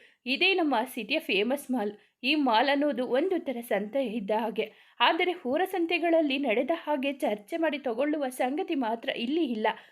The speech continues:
ಎಲ್ಲ ಫಿಕ್ಸೆಡ್. ಒಂದೇ ಕಟ್ಟಡದಲ್ಲಿ ಎಲ್ಲ ರೀತಿಯ ಸಾಮಗ್ರಿಗಳು ಸಿಗ್ತವೆ. ಒಂದು ಬಿಲ್ಡಿಂಗ್ನಲ್ಲಿ ಬೇರೆ ಬೇರೆ ವ್ಯಾಪಾರಸ್ಥರು.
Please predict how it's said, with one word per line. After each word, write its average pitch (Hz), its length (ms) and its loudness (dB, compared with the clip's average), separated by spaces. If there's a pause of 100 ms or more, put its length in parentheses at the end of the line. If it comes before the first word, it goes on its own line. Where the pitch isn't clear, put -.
(140)
ಎಲ್ಲ 233 240 2
ಫಿಕ್ಸೆಡ್. 226 580 -2 (460)
ಒಂದೇ 339 320 4
ಕಟ್ಟಡದಲ್ಲಿ 233 720 0
ಎಲ್ಲ 262 520 0
ರೀತಿಯ 240 380 -2
ಸಾಮಗ್ರಿಗಳು 240 760 -2
ಸಿಗ್ತವೆ. 208 520 -6 (300)
ಒಂದು 269 280 2
ಬಿಲ್ಡಿಂಗ್ನಲ್ಲಿ 254 720 0
ಬೇರೆ 240 360 2
ಬೇರೆ 311 280 0
ವ್ಯಾಪಾರಸ್ಥರು. 240 1040 -2